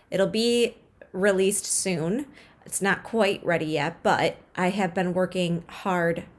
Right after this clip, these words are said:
on it, and it is for all of my digital mamas or my aspiring digital mamas out there. So there'll be more to come on that, but I'm excited to jump into today's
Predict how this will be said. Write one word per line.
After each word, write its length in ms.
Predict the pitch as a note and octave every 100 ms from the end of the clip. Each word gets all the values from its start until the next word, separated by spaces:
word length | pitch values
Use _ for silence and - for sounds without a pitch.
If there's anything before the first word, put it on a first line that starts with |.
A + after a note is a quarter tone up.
| _ -
on 240 | E3+ E3+
it, 240 | F3+ C#4 -
and 440 | - F#3 F#3 F3+ F#3
it 140 | F#3+
is 180 | G3 F#3
for 540 | - G3+ F3+ F3+ F3+ F3+ - - - - _ -
all 400 | G3 G3+ A3 A3+ F#3+
of 200 | F#3+ F#3+
my 540 | F#3 E3+ F3 E3+ E3+ -
digital 320 | G3+ F#3 F3+
mamas 400 | F3 F3 F3+ F3 E3+
or 100 | E3
my 140 | E3
aspiring 640 | D#3+ E3 - E3+ E3 E3
digital 260 | E3+ E3+ D#3
mamas 240 | D3+ C#3
out 160 | - C3+
there. 160 | C#3+ D3+
So 160 | D3+
there'll 180 | D#3+ F3
be 80 | G3+
more 220 | G#3 G#3+
to 80 | G#3+
come 400 | G#3+ F3 F3 F3 - - - _ -
on 260 | F#3+ F#3+
that, 440 | F3+ E3 - - - - _
but 340 | A3 F#3 C3 - - - - -
I'm 120 | G3+
excited 380 | G3 - G#3+ A#3+
to 80 | C4
jump 240 | G3+ F#3+ -
into 320 | F#3+ F#3+ G#3
today's 320 | G#3 F3+ F3